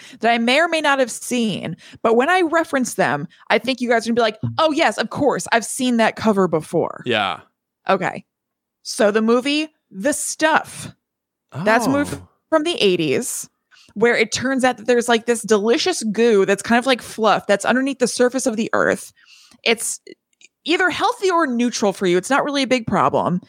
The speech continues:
Speaker 1: So a corporation starts packaging it and marketing it, but it turns out that it is parasitic and it turns people into zombies. And it
Speaker 2: No.
Speaker 1: hollows them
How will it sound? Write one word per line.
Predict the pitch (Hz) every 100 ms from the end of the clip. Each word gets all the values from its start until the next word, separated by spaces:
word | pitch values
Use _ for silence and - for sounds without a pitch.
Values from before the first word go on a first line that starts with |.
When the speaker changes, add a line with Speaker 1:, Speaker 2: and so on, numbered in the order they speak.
| - -
Speaker 1:
So | - - 262 233 233 226 -
a | 226
corporation | - 302 277 269 269 247 233
starts | - 220 214
packaging | - 262 269 262 254 240
it | 240
and | 202 208
marketing | 240 302 196 151 147
it, | 101 156 - _ - - -
but |
it | 240 233
turns | - 269
out | 277 269
that | 220
it | 214
is | 196
parasitic | - 302 349 - 392 302 -
and | 240
it |
turns | - 285 294
people | 269 269
into | 240 247
zombies. | 233 214 240 233 175 -
And | 277 254
it |
Speaker 2:
No. | 233
Speaker 1:
hollows | 220 240 240 208
them | 214